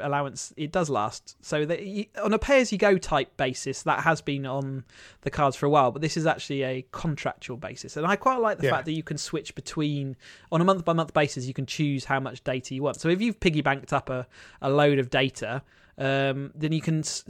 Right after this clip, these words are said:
Speaker 1: move yourself down from their kind of three gig package and put yourself on the one gig package, safe in the knowledge that you're still gonna have data if you need it. Um, it doesn't make it clear whether this is increments of one gigabyte that you can store and use.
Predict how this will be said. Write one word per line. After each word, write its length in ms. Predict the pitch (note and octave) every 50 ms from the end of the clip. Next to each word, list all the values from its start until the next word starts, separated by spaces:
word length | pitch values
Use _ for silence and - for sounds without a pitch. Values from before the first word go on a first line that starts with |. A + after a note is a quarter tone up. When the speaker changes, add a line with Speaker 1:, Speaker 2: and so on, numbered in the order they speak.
| E3+ -
Speaker 1:
move 180 | F#3+ E3+ E3+ D#3+
yourself 300 | D3+ - E3 D3+ D3 -
down 260 | D#3 C#3+ D3 D3 D3
from 220 | C#3 - D3 C#3
their 120 | C#3 C3+ C3
kind 160 | - C#3 C3
of 80 | C3 -
three 220 | - D#3 D3+ C#3
gig 180 | C3 C3 A#2+ -
package 360 | - B2+ - - C3 - C3
and 80 | B2+
put 120 | - D3+ -
yourself 300 | C#3+ C3+ D3 C3+ B2+ C#3
on 120 | C3 B2+
the 60 | B2+
one 200 | C3 C3+ C#3+ C#3+
gig 160 | C3 A#2+ A2 -
package, 260 | - A#2+ - B2 -
safe 240 | - D3 C3+ C3 -
in 80 | C3
the 60 | C3+
knowledge 280 | C3+ C#3 C3 C3 C3 -
that 60 | - B2
you're 60 | C3+
still 200 | - - G3 E3+
gonna 160 | D3 C#3 C3+
have 160 | C3+ C3+ - -
data 280 | C3 B2+ B2+ - -
if 80 | C3 B2
you 80 | A#2+
need 280 | B2 C3 C3+ C#3 C3 -
it. 160 | E2 - - _ _ - - - - _ _ _ _
Um, 540 | B2 B2 B2 B2 B2+ B2 B2 B2 B2 B2+ - _ _ _ -
it 80 | E3
doesn't 420 | D#3+ A3 A3+ A#3 A3 - _ - A3
make 220 | G3+ G3+ F#3 F#3+
it 100 | F3+ -
clear 220 | - F#3+ F3+ E3+
whether 200 | E3 E3+ E3 D#3+
this 200 | D#3 D#3+ D#3 -
is 100 | D#3 D3
increments 500 | D#3+ D#3+ D#3+ - - D3+ C#3+ C#3 C3 -
of 200 | D3+ D3+ D3 C#3
one 200 | C#3 C#3 C3+ C3+
gigabyte 460 | C3+ C#3+ C#3+ C#3+ B2+ B2 A#2+ A#2 - -
that 140 | C3+ A#2
you 160 | C#3 C3 B2+ -
can 160 | - B2+ A#2+
store 500 | - - - D3+ C#3+ B2+ B2 A#2+ A#2 G2+
and 160 | A#2 B2 B2
use. 560 | C3 C#3 C#3+ B2 G#2+ G#2+ A2 A#2 B2 - -